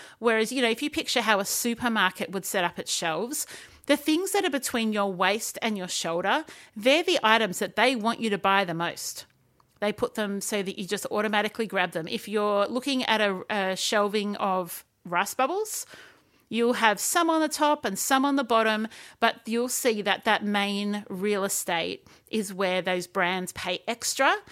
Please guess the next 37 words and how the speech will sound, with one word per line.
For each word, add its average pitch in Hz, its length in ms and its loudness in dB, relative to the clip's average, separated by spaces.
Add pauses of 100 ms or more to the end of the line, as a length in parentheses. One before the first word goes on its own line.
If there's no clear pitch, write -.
(240)
because 226 300 -2
they 202 200 2
know 202 560 2
that 220 140 -2
instinctively 202 840 -4
we 196 140 0
will 196 120 -2
just 196 280 -8
grab 180 320 0
what's - 180 -6
at 175 120 -10
that - 160 -2
height. - 320 -8 (540)
And 247 160 2
the 262 80 0
same 302 340 2
goes 302 260 2
for - 100 -8
your 196 180 0
house. - 640 2 (360)
So 233 340 2
even 311 380 2
though 262 100 4
you 220 260 0
may 208 160 0
have 196 220 -2
similar 202 480 -2
size 180 480 0
spaces 175 640 -6
throughout 175 320 -2
the 180 80 -12
house, 175 300 -4
what 196 500 -2
you 226 220 -6
keep 247 400 -6
where 185 500 0 (400)
is - 160 -4